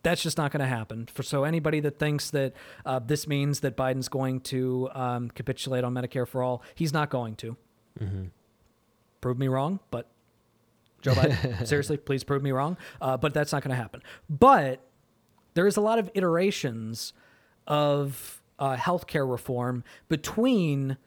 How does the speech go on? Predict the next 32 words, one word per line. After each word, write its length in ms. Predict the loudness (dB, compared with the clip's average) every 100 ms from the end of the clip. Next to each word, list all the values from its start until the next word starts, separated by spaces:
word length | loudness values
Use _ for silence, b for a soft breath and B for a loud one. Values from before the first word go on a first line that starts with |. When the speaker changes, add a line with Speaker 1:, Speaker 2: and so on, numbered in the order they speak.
| b b b
Speaker 1:
what 240 | -2 2
Biden 320 | 2 4 2
proposed 500 | 0 -2 2 2 2
in 60 | 0
his 120 | -2
public 360 | 0 -2 -2 -2
option, 520 | 0 -2 -2 -4 -2
which 180 | -2 -2
still 340 | -2 0 0
leaves, 480 | 0 0 0 -2 -4
like, 240 | -4 -4 -6 -8
several 360 | -2 0 0
million 320 | 0 0 -2
people 320 | -4 -6 -4 -6
uninsured, 680 | -6 -2 2 2 2 -4 -8 B B B B -6
and 460 | 0 2 4 0 -4 _ -8
Medicare 400 | -4 -4 -2 -4
for 200 | 0 -2
All. 160 | -2 -4
Now, 260 | -2 -2 0
there 120 | 2
are 40 | 4
a 40 |
lot 160 | 4 2
of 80 | 0
people 320 | -2 0 0
that 260 | 0 -2 -8 _ _ _ -4
uh, 400 | -2 0 0 -2 -2
make 240 | -2 -2
the 80 | -4
point 420 | -4 -2 -2 0
that, 200 | -2 -2